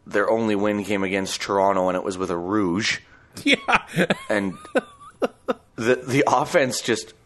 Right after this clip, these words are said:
Speaker 1: has looked inept at points, and when they do get going, the defense can't make a stop. It's just one thing after another for this team, and they are in dire straits right now.
Speaker 2: Well, the Bombers got off to a quick start here. They'd been struggling with the deep pass, but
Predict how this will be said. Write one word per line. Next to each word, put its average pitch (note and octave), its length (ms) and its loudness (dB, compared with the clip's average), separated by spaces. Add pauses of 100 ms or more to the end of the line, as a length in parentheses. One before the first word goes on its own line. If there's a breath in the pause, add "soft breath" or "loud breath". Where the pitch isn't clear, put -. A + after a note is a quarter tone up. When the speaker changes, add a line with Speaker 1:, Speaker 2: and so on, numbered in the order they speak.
Speaker 1:
has A2+ 280 -4
looked B2 300 0
inept G#2 560 0
at - 240 2
points, C#3 460 -2 (340 loud breath)
and G#2+ 200 2
when A2 120 2
they F#2+ 120 0
do G#2+ 320 0
get B2 220 2
going, C3 260 2
the G2 100 0
defense A2 520 -2
can't A#2 260 -2
make G#2+ 200 -2
a E2 60 -2
stop. B2 520 0 (320 loud breath)
It's - 260 -6
just G#2+ 240 -2
one G#2 300 0
thing G#2+ 200 0
after G2 200 0
another F#2+ 220 -2
for G2 100 -10
this F#2 160 -2
team, F#2 340 -4
and F2 240 -4
they F#2+ 220 2
are F2+ 240 2
in F2 380 -4
dire F2 320 2
straits D#2 400 -4
right D2 160 -4
now. C#2 180 -6 (300 loud breath)
Speaker 2:
Well, C3 160 2
the C#3 80 0
Bombers F3 440 2
got C#3+ 220 4
off C#3 300 4
to C3 340 2
a A#2 100 -2
quick - 320 0
start - 380 2
here. A#2+ 540 2
They'd D3 280 2
been D3+ 140 -2
struggling D3 560 0
with C3+ 160 -2
the A#2 80 -6
deep B2+ 340 -2
pass, B2+ 440 2
but B2 240 0